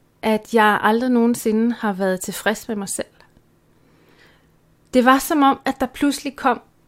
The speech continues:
et lys ned til mig. En, det, det var et klart øjeblik, hvor jeg pludselig kunne se,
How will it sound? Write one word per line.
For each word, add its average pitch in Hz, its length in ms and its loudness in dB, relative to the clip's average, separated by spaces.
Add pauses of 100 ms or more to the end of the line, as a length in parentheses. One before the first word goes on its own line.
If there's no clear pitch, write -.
(640)
et 240 220 4
lys 240 520 2
ned 262 200 -2
til - 140 -8
mig. 220 440 -2
En, 220 580 0 (680)
det, 226 100 -6 (220)
det 254 120 2
var 269 260 2 (280)
et - 200 -2
klart - 540 0
øjeblik, 269 600 2 (400)
hvor 254 180 6
jeg 269 160 6
pludselig 311 440 -4
kunne - 180 -6
se, - 500 -6